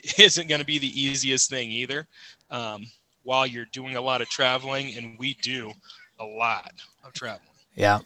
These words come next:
Speaker 1: And um, and being there for your family at the same time,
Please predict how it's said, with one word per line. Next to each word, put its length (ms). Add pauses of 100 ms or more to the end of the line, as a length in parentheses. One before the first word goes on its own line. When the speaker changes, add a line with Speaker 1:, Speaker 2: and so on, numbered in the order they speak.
(180)
Speaker 1:
And 100 (680)
um, 340 (840)
and 120
being 220
there 160
for 200
your 240
family 640 (280)
at 140
the 80
same 300
time, 420